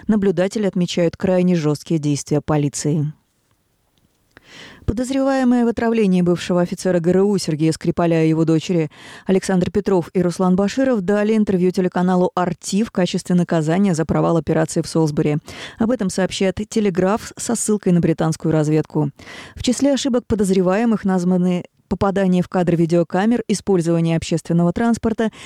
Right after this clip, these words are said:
и небрежное обращение с флаконом яда «Новичок». По мнению британской разведки, это показывает, что российские спецслужбы находятся в кризисе в связи с последствиями провалившейся химической атаки в Солсбери.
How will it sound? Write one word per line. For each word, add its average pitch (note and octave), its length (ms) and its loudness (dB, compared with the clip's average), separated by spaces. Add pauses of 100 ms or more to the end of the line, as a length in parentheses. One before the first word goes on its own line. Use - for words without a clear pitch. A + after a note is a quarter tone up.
(160)
и C#4 80 2
небрежное G3+ 640 2
обращение F3+ 480 0
с - 40 -4
флаконом F3+ 500 0
яда E3+ 280 0
«Новичок». F#3+ 600 0 (420)
По C#4+ 100 0
мнению C4 360 4
британской F#3+ 500 0
разведки, F3 460 0
это F#3 160 -2
показывает, E3 500 0
что - 160 -4
российские E3+ 480 0
спецслужбы G3+ 720 0
находятся G3 520 0
в - 100 -6
кризисе G3 540 0
в - 60 -8
связи E3+ 300 -2
с - 60 -6
последствиями G#3 760 0 (400)
провалившейся F#3+ 680 0
химической D#3+ 580 0
атаки D#3 280 -2
в - 80 -6
Солсбери. D3+ 480 -2